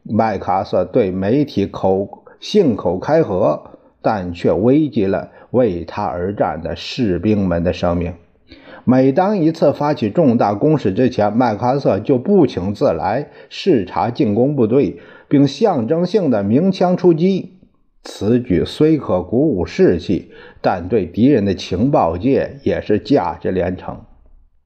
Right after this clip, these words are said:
然而，对部队的鼓劲儿、打气之词最好另择场合，而不需要东京的公关官员来大肆张扬。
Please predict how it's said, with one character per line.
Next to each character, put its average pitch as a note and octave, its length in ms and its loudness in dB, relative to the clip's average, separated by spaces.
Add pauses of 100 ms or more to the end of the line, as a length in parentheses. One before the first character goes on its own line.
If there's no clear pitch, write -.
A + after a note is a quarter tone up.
(880)
然 G2+ 200 2
而， F2 160 -4
对 F2 380 -2 (520)
部 C3+ 260 4
队 D#3 240 4
的 F2+ 140 -2
鼓 E2+ 340 -4
劲 C#3+ 140 2
儿、 A#2 100 0
打 - 340 -10
气 F#3 300 0
之 A2+ 180 -2
词 - 200 -4
最 E3+ 320 2
好 F2 260 -2
另 A2+ 420 0
择 E2+ 220 -2
场 - 320 -8
合， - 200 -10 (240)
而 G2+ 300 -2
不 A#2+ 300 0
需 - 280 -4
要 G#2+ 200 0
东 D3+ 340 0
京 D3 240 -2
的 G#2+ 120 2
公 D#3 320 0
关 C3+ 240 2
官 E3 260 2
员 G2+ 360 -2 (200)
来 F2 220 -4
大 E2+ 280 -4
肆 - 160 -6
张 E2 240 -4
扬。 - 180 -12